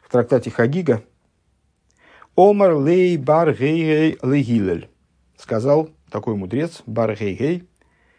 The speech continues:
старцу Гилелю. «Май дихси в Малахе гимел». Что написано? Где написано? В Танахе, в книге Малахи, в таком-то месте. «Вышафтем уреисам бейн цадик ло роша, бейн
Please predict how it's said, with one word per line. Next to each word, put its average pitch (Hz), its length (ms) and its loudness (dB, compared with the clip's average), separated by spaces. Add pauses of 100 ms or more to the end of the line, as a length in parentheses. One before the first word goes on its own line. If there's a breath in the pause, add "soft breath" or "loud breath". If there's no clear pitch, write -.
(340)
старцу 139 420 0
Гилелю. 104 440 -4 (1400 soft breath)
«Май 196 320 2
дихси 170 480 -4
в 117 60 0
Малахе 131 500 0
гимел». 117 400 -4 (520)
Что - 280 4
написано? 131 640 -4 (500)
Где 107 220 -8
написано? 95 380 -6
В 139 60 -6
Танахе, 143 380 -4
в 113 60 -12
книге 104 200 -6
Малахи, 131 400 -4
в - 40 -18
таком-то 117 340 -6
месте. 110 300 -6 (1080 soft breath)
«Вышафтем 196 760 4
уреисам 151 680 0
бейн 131 220 0
цадик 156 440 -2
ло 131 120 2
роша, 123 480 2
бейн 131 320 0